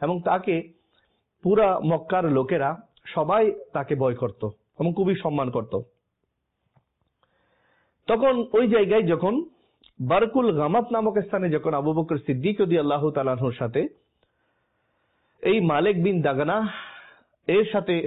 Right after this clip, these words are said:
সাক্ষাৎ হলো, তখন মালেক বিন দাগানা জিজ্ঞাসা করলো, "কি ব্যাপার হে আবু বকর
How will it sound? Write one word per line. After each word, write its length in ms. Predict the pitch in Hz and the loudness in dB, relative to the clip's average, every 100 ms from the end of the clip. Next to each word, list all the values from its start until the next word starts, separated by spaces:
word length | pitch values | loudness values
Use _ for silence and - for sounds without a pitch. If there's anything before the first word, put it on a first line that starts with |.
| - | -4
সাক্ষাৎ 380 | 147 156 165 147 | -4 -2 -2 0
হলো, 280 | 156 - - _ _ _ _ _ - | 0 -2 -8 _ _ _ _ _ -2
তখন 280 | 185 226 220 | 0 2 2
মালেক 380 | 170 190 208 | 4 4 2
বিন 180 | 202 214 | 2 2
দাগানা 360 | 160 156 180 190 | 2 2 0 0
জিজ্ঞাসা 440 | 131 120 147 214 | -2 -2 -2 -2
করলো, 420 | 208 139 156 277 - _ - | -2 -2 -2 -2 -8 _ -4
"কি 140 | 214 | 0
ব্যাপার 380 | 196 151 135 110 113 _ _ - | 2 0 -2 -4 -8 _ _ -2
হে 80 | 196 | 0
আবু 180 | 175 170 | 2 0
বকর 340 | 156 139 120 | 0 0 -2